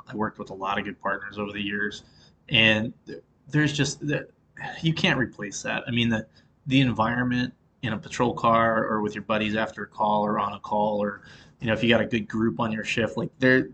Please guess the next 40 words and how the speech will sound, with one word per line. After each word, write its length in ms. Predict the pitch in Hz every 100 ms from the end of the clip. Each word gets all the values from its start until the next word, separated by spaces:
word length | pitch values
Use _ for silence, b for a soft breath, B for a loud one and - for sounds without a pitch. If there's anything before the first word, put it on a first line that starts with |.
| -
there's 240 | 143 139
no 160 | 139 120
better, 320 | 107 107 104
right? 260 | 104 107 110
Like, 140 | 110
if 140 | 110 -
you're 100 | 127
some 220 | 135 120
fucking 300 | 127 123 117
accountant, 480 | - 127 117 107 -
you're 120 | 120
not 120 | 120 117
gonna 140 | 117
go 180 | 113 113
run 180 | 113 113
over 240 | 107 110
like, 220 | 110 104 _ B B
"Hey, 180 | 220 208 -
Paul, 380 | 220 208 143
fucking, 440 | - 170 160 151 139 B B -
you 100 | 190
see 160 | 170
those 160 | 202 165
fucking 340 | - 208 - 165
spreadsheets? 600 | - 190 196 - 214 208
That 140 | 226
was 80 | 151
badass." 720 | 139 - - 202 175 - -
Like, 240 | 135 117 - _ _ _ _ _ _ _ -
y-, 160 | 170 -
you 160 | 175
don't 180 | 202 185
do 140 | 156 151
that. 200 | 113 110
I 60 |
mean, 200 | 135 147 -
I, 160 | 143 131
I'm 180 | 135
sure, 360 | 143 - 135 139
like, 220 | 117 104